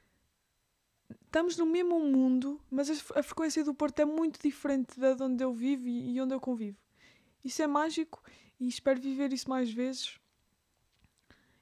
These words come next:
E é uma cena bué da fixe, meter-me só no autocarro, sozinha, ou, tipo, estou-me a cagar se for com alguém, tipo, só ir.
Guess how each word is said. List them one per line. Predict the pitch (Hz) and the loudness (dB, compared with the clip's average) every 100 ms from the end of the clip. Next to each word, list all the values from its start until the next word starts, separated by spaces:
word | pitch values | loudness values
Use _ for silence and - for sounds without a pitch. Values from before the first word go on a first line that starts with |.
| _ | _
E | 262 254 - | -2 -2 0
é | 247 | 0
uma | 254 262 262 | 2 2 0
cena | 269 254 254 | 0 0 0
bué | 226 247 277 | 2 4 4
da | 254 | 2
fixe, | - 240 - - | -2 -6 -6 -6
meter-me | 240 240 269 254 | 0 2 2 0
só | 240 262 | 0 0
no | 262 | 0
autocarro, | 254 247 220 233 - | -2 -4 -4 -6 -6
sozinha, | - 247 226 233 294 247 220 | -2 0 0 0 0 0 0
ou, | 220 214 214 214 | -2 -2 -4 -8
tipo, | - _ | -16 _
estou-me | 233 233 | -8 -4
a | |
cagar | 240 233 | -4 -4
se | 226 | -4
for | - | -8
com | 226 | -4
alguém, | 226 220 269 254 | -2 0 0 0
tipo, | 226 - _ _ _ - - _ _ | -2 -10 _ _ _ -20 -20 _ _
só | - - 349 262 | -4 2 4 4
ir. | 208 | 0